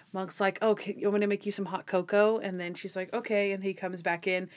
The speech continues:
and he's like, "How much is a, a dollop?" And she's like, "Uh, I don't know. It's just, like, a spoonful." But it says a dollop. "I don't know. It's like a pinch." "Wait, how much is the pinch?" "Wait, so how many pinches to a dollop?" "Wait,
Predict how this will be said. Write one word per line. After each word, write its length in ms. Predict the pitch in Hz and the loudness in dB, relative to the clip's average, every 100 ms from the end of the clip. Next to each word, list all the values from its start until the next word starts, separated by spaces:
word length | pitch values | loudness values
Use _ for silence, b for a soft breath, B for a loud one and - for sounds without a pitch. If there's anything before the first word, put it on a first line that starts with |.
| B B - | B B -2
and 340 | 185 175 175 165 | 0 0 -2 -4
he's 200 | 196 185 | -6 -4
like, 160 | 175 | -8
"How 140 | - 240 | -4 0
much 200 | 294 349 | 0 0
is 140 | 320 | -2
a, 200 | 233 190 - | 0 -2 -4
a 100 | 175 | -10
dollop?" 540 | 170 175 180 165 156 - - | -4 2 2 2 -2 -10 -14
And 100 | 190 | -10
she's 200 | 208 202 | -8 -6
like, 120 | 196 - _ _ | -6 -8 _ _
"Uh, 60 | 196 | -2
I 260 | 190 185 214 | 0 0 0
don't 140 | 214 | -2
know. 80 | 196 | -2
It's 80 | 208 | -4
just, 100 | 214 | -8
like, 140 | 208 | -10
a 20 | |
spoonful." 540 | - 208 208 165 160 b b b b | -4 -2 0 -4 -8 b b b b
But 120 | 196 | 4
it 80 | 190 | 4
says 180 | 208 180 | 2 -2
a 60 | 165 | -4
dollop. 580 | - 185 175 165 160 - _ - | -2 0 2 0 -2 -10 _ -8
"I 100 | 294 | -6
don't 120 | 403 | 0
know. 160 | 349 359 | 0 0
It's 140 | - | -2
like 100 | 359 | -6
a 60 | 311 | -6
pinch." 640 | - 403 381 185 - - b b b b - | -8 -2 0 0 -6 -10 b b b b -2
"Wait, 200 | 190 - | -2 2
how 100 | 214 | 2
much 180 | 226 | 2
is 120 | 220 208 | -2 -4
the 80 | |
pinch?" 500 | - 208 185 160 - b b b | -4 -2 -2 -4 -12 b b b
"Wait, 160 | 190 180 | -2 0
so 100 | 214 | 0
how 160 | 202 240 | 2 2
many 180 | 269 | 0
pinches 480 | 247 - 240 240 220 - | 0 0 0 -2 -4 -2
to 180 | 220 | 2
a 80 | 202 | 4
dollop?" 460 | 180 180 175 165 165 B B B B - | 4 0 0 -2 -4 B B B B -4
"Wait, 320 | 196 190 | 0 0